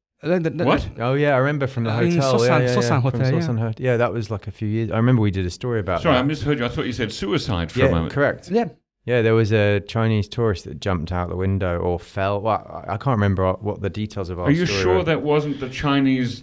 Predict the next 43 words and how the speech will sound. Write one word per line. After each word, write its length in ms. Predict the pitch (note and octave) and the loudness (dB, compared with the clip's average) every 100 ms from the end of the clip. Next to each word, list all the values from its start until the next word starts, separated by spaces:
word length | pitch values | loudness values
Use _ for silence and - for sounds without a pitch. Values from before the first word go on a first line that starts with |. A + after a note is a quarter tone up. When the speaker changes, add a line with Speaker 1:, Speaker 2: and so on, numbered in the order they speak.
| - | -8
Speaker 2:
dealer 340 | - C#3+ C#3+ A#2+ | -2 0 0 0
who 160 | B2+ | 0
worked 300 | B2 B2 A#2+ | 2 0 0
in 100 | A#2+ | -2
the 80 | A#2 | -2
hotel 340 | A#2+ B2 - A2+ | 0 0 0 -4
under 160 | A2 | -2
the 100 | G2+ | -4
Yanggakdo 540 | G2+ D3+ B2+ G2 - E2+ | -2 -2 0 -4 -2 -2
Hotel? 140 | E2+ | 2
Speaker 1:
No, 120 | E3 | 4
no, 80 | E3 | 4
no, 100 | D#3 | 4
no. 120 | C3+ | 2
It, 160 | C#3+ C#3+ | 0 -2
it 260 | D3+ D3+ | -4 -4
happened 320 | D3 F3+ F#3 E3+ | -4 0 2 2
in 80 | |
Sosan 360 | D#3 E3 - C#3 | 0 -2 -2 -2
Hotel 400 | C3 - C3+ B2+ | -2 -4 -2 -2
with 100 | A#2+ | 2
Speaker 2:
Oh. 120 | B2 | 4
Speaker 1:
a 20 | D3+ | 4
tour 180 | D3 | 2
group, 360 | C3+ C3 C3 - | 2 2 0 0
and 220 | C#3 C3 | 2 2
actually, 480 | C#3 - - C3+ C3+ - _ _ _ - | 2 -2 -2 0 0 -2 _ _ _ -14
it, 140 | F#3 | -4
you 100 | G3 | 0
know, 120 | F#3+ | 2
it, 260 | C3+ E3+ D3+ | 2 -2 -2
that 140 | E3 | -4
story, 500 | - - F#3 E3 C#3+ C#3+ | -4 0 2 4 2 2
like, 220 | C3 - | 0 -2
n-, 80 | B2+ | -2
no 200 | D3+ D#3 | 2 4
one 380 | C#3 B2 B2+ B2+ | 4 2 2 2
knows 260 | B2+ B2 A#2 | 4 2 0
what 200 | A2+ - | -4 -2
really 160 | A2+ | -2
happened, 400 | G#2+ C#3+ - A2+ | 0 -4 -2 -2
Speaker 2:
Wow. 220 | F2 G2+ | 2 2
Speaker 1:
but 80 | D#2 | 2